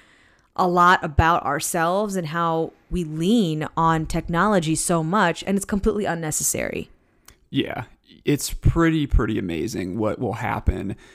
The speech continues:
Speaker 2: when you step away from it. You begin to feel very connected with your surroundings, and you begin to have a lot of these thoughts without effort that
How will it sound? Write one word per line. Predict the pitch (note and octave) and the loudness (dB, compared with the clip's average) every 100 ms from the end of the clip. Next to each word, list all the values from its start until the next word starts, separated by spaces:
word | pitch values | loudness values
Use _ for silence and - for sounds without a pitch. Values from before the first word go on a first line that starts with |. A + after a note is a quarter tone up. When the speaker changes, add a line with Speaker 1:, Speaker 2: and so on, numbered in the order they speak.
| _ - | _ -2
Speaker 2:
when | C3 | 0
you | B2+ | 2
step | C#3+ - | 2 4
away | A2+ A#2 | 4 4
from | - B2 | 0 -2
it. | C3 | -2
You | |
begin | C#3 D3+ F#3+ | 0 2 2
to | |
feel | F#3+ F#3 | 2 2
very | B2 G#2 A2 A2+ | 2 2 2 0
connected | - A2 G#2+ G#2+ D3 C#3 | 0 -2 -2 -4 -4 -4
with | B2+ - | -6 -6
your | A2 | -6
surroundings, | - - F#2+ A#2+ C#3+ G#3 C4 - - | -4 -4 -2 0 0 -2 -2 -6 -4
and | C3 | 0
you | B2 | 0
begin | A#2+ C3+ C3+ | 0 0 0
to | |
have | C3 | 0
a | A#2 | 2
lot | A2+ A2+ | 2 2
of | A2+ | 0
these | A2+ | -4
thoughts | - G#2+ G#2+ - | 0 0 2 2
without | B2 A2 - | 4 2 2
effort | F#2+ - G#2+ F#2 - | 0 0 -4 -4 -4
that | G#2+ F#2+ E2+ - | 0 0 0 -4